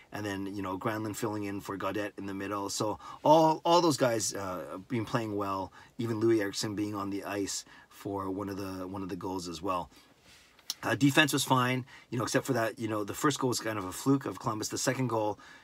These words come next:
they did get pinned a little bit, but that was a, that was on all five guys, not just the two defensemen. And Markstrom was obviously very strong in net. So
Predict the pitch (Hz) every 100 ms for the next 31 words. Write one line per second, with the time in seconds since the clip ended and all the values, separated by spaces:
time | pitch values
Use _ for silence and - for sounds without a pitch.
0 | - 120 120 123 - 123 113 104 110 110
1 | 104 98 107 101 101 92 85 98 95 98
2 | 101 101 101 - 98 107 92 92 101 87
3 | 92 - - 98 95 98 92 98 92 -
4 | - - 107 104 98 - 107 98 98 92
5 | 101 95 95 95 92 - 101 92 92 87
6 | 87 80 - 104